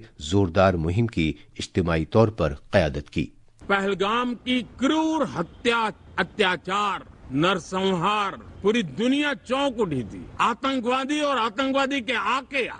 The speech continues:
Speaker 2: दुनिया का ध्यान उनकी तरफ केंद्रित हुआ था और उस समय दल हित छोड़ करके देश हित में हमारे ज्यादातर दलों के प्रतिनिधि, ज्यादातर राज्यों के प्रतिनिधि विश्व भ्रमण किया,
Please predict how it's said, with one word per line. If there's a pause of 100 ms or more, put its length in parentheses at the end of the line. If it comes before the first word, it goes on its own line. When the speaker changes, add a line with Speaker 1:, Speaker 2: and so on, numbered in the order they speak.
(240)
Speaker 2:
दुनिया
का
ध्यान
उनकी
तरफ
केंद्रित
हुआ
था
और
उस
समय (360)
दल
हित (100)
छोड़
करके (180)
देश
हित
में (220)
हमारे (460)
ज्यादातर
दलों
के
प्रतिनिधि, (300)
ज्यादातर
राज्यों
के
प्रतिनिधि (480)
विश्व
भ्रमण
किया,